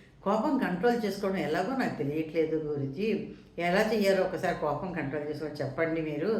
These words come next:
దయచేసి మీరు చెప్తే నేను కంటాను." అప్పుడు గురూజీ ఏమంటారంటే,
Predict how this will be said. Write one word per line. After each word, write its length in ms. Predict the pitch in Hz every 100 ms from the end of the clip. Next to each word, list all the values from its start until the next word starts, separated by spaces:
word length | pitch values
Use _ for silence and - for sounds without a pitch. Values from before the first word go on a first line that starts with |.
| - - - 156
దయచేసి 460 | 180 185 202 196
మీరు 160 | 196 151
చెప్తే 280 | 151 - 185
నేను 120 | 156
కంటాను." 500 | 131 123 - - - - - -
అప్పుడు 180 | - 143
గురూజీ 340 | 151 160 175
ఏమంటారంటే, 1040 | 196 151 156 156 156 135 - 196 - -